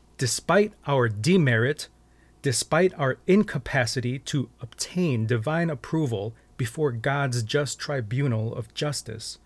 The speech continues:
God exercises his power to save sinners and applies his own righteousness to our account. This is the posture the gospel puts the believer in.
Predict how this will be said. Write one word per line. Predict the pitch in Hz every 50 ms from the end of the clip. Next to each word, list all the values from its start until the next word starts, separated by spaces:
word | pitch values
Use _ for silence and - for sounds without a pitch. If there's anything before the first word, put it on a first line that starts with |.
| _ _ _ _ _ _ _ _ _ _ _ _
God | - 143 147 156 160 160 - - _ -
exercises | 147 131 - - 160 143 - - 151 151 147 139 151 151 139 -
his | - 131 120 -
power | - - - - 151 147 147 147 151 151 160 165 - _ - _ _ _ _ _ _ -
to | - - 127 117 113 - _ _
save | - - - - - 190 196 196 196 185 -
sinners | - - 165 165 156 156 160 160 139 - - - - - - _ _ -
and | 135 123
applies | 120 113 - - - 156 143 151 156 160 160 147 -
his | 143 131 113 - -
own | 143 147 151 151 143
righteousness | 131 131 135 127 - 143 120 - - 131 131 120 - - _ _ _ _ -
to | - - 147 143 139 147 - - -
our | 120 117 120 123 123
account. | 117 - - - - - 117 101 95 90 - - - _ _ _ _ _ _ _ _ _ _ _ _ _ _ _ _ _ _ -
This | 95 95 139 165 156 - - - - -
is | 156 135 120
the | 131 123
posture | - - - 147 143 127 - - - 113 98 98
the | 104 110
gospel | - 131 120 123 120 - - - 110 101 - -
puts | - - 139 -
the | - - 120
believer | 104 92 107 104 107 113 107 101 98 92
in. | 90 90 92 87 82